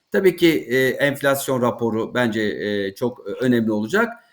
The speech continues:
Avrupa'da bir karar çıkacak Merkez Bankası. E, orada da yirmi beş bas puan yine bekleniyor. E, bir artış olacak orada ve orada, e, muhtemelen de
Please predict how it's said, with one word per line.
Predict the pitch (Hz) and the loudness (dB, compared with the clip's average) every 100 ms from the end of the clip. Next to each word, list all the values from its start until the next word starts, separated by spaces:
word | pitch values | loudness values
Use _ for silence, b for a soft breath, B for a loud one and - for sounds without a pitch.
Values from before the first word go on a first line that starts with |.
| B | B
Avrupa'da | 156 185 220 202 170 143 - 135 | 4 4 4 4 4 4 0 -4
bir | 131 | -6
karar | - 139 135 131 | 0 2 2 0
çıkacak | - - 113 160 180 | -4 -8 -2 -2 -2
Merkez | 135 123 135 117 | -2 -2 -4 -2
Bankası. | 120 120 117 110 196 208 - | -4 -4 -6 -4 -2 -2 -4
E, | 139 139 | -6 -4
orada | - 156 151 | -2 0 0
da | |
yirmi | 170 156 147 | 0 0 0
beş | 139 - | -2 -2
bas | 123 117 | -6 -6
puan | 117 110 | -6 -4
yine | 110 110 | -2 -2
bekleniyor. | 104 101 - 92 104 156 156 - b b - 113 | -4 -6 -6 -6 0 0 -2 -6 b b -10 -4
E, | 123 117 | -2 0
bir | 135 131 | 0 0
artış | 131 - 123 - | -2 -4 -10 -4
olacak | 107 107 107 | -4 -2 -2
orada | 110 139 170 | 0 4 4
ve | 147 | 4
orada, | 139 143 | 2 0
e, | 135 - 92 92 | -4 -8 -8 -8
muhtemelen | 123 135 135 107 113 117 | -6 -4 -2 -2 0 0
de | 143 160 | 0 -2